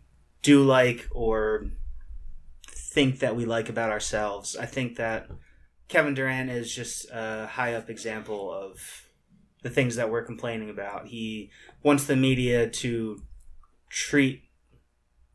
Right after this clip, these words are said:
his priorities in the same way that he treats his priorities, and it doesn't work, and it pisses him off, and he lashes out.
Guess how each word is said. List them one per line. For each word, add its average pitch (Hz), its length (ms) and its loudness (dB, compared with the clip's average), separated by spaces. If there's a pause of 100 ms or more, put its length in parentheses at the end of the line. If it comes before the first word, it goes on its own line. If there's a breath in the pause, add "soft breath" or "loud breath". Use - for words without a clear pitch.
(220)
his 135 360 6
priorities 120 1040 0 (480)
in 120 200 -4
the 117 100 -4
same 123 360 2
way 120 220 4
that 113 180 0
he 127 140 0
treats 113 280 -4
his 110 140 -4
priorities, 101 720 -4 (340 loud breath)
and 123 140 2
it 113 60 0
doesn't 123 300 4
work, 135 320 6
and 120 100 -4
it 120 100 -4
pisses 117 240 0
him 117 140 -2
off, 110 360 -2
and 110 180 -8
he 110 100 -4
lashes 101 360 -4
out. - 240 -8